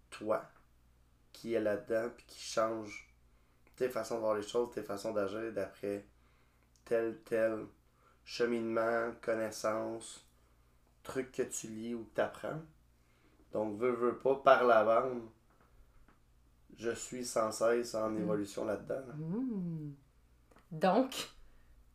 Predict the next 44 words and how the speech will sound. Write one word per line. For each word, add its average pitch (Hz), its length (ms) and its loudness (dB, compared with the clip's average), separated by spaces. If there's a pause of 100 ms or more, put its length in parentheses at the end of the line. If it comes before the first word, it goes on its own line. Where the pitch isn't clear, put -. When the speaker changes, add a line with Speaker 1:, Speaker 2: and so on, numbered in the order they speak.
(320)
Speaker 2:
si - 240 -8
t'avais 185 260 8
pas 226 220 6
ça, 214 260 2
tu 214 120 -8
le 165 60 -6
ferais-tu, 175 380 -2
par 240 160 2
exemple ? 170 300 -4
Si, - 80 -8
mettons, 277 140 2
Speaker 1:
Non, 269 40 4
Speaker 2:
j'étais 233 220 4
pas 196 140 2
Speaker 1:
c'est 180 60 0
Speaker 2:
là. 165 60 -4
Speaker 1:
sûr 123 140 0
que 120 60 0
non. 101 160 -2
Speaker 2:
C'est - 140 -10
ça, 170 240 -4
hein ? 170 160 -8 (360)
Speaker 1:
C'est 117 100 -14
sûr 110 160 -6
que 104 80 -8
non. 92 120 -12 (380)
Speaker 2:
Ça 185 140 -4
serait 180 140 -2
encore 190 340 4
genre, « 185 460 0 (340)
Qu'est-ce - 200 -4
que 185 60 -6
c'est - 60 -10
ça, 208 100 -2
cette 165 220 -2
bébête-là ? 170 580 -4 (220)
Pourquoi - 220 -2
le 180 40 0
monde 175 180 0
font 165 140 -4
ça ? 190 220 -6
Je 175 60 -8
vois 165 180 -2
pas. » 175 300 -6